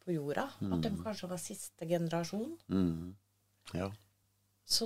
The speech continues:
Speaker 1: drar de ned og besøker
Speaker 2: Mm.
Speaker 1: noen de ikke kjenner,
Speaker 2: Mm.
Speaker 1: av ren nysgjerrighet.
Speaker 2: Ja. De vil bare
Speaker 1: Men
Speaker 2: se.
Speaker 1: de drar liksom ikke så ofte, sikkert.
Speaker 2: Nei.
Speaker 1: Så, så en eller annen gang så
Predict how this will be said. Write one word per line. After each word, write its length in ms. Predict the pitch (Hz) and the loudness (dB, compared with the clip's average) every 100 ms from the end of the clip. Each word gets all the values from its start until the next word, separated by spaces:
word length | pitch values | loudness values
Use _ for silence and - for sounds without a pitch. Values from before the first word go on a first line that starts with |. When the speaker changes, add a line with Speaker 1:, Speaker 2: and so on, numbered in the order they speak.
| 202 | 0
Speaker 1:
drar 420 | 196 185 165 165 | -2 -4 0 2
de 120 | 170 | 2
ned 440 | 190 180 156 165 175 | 2 2 0 -2 -2
og 100 | 170 | 0
besøker 540 | 175 180 160 120 175 | 0 0 -2 -4 -8
Speaker 2:
Mm. 40 | 175 | -6
Speaker 1:
noen 340 | 170 151 160 | -6 -6 -10
de 60 | 165 170 | -12 -14
ikke 180 | - 160 | -8 -4
kjenner, 500 | - 180 160 208 269 - | -2 -2 0 -2 -4 -6
Speaker 2:
Mm. 120 | 90 90 | -2 0
Speaker 1:
av 100 | 160 | 0
ren 300 | 156 151 151 | -2 -4 -6
nysgjerrighet. 460 | 160 - 90 - 90 | -8 -8 -8 -4 0
Speaker 2:
Ja. 180 | 85 87 - - _ _ _ _ _ _ _ _ _ | 0 -2 -10 -20 _ _ _ _ _ _ _ _ _
De 100 | 82 | -2
vil 160 | 90 92 | 0 0
bare 160 | 92 | 2
Speaker 1:
Men 80 | - | 4
Speaker 2:
se. 140 | - | 4
Speaker 1:
de 160 | - 220 | 4 2
drar 420 | 220 196 190 190 175 | 0 0 0 -4 -6
liksom 320 | 180 - 196 | -10 -6 -6
ikke 160 | 175 190 | -6 -4
så 120 | - | -2
ofte, 400 | 190 - - - | -2 -4 -6 -4
sikkert. 540 | - - - - - - | -4 -4 -2 -4 -2 0
Speaker 2:
Nei. 360 | 90 82 82 87 _ _ _ _ _ _ _ _ _ _ _ _ - | 0 0 -6 -14 _ _ _ _ _ _ _ _ _ _ _ _ -6
Speaker 1:
Så, 840 | - 233 220 214 208 208 - - | 0 2 2 2 2 0 -2 -4
så 180 | - 240 | -4 0
en 260 | 233 202 208 | 0 0 0
eller 140 | 240 | 0
annen 140 | 220 214 | 0 0
gang 160 | 208 | 0
så 140 | 185 | 0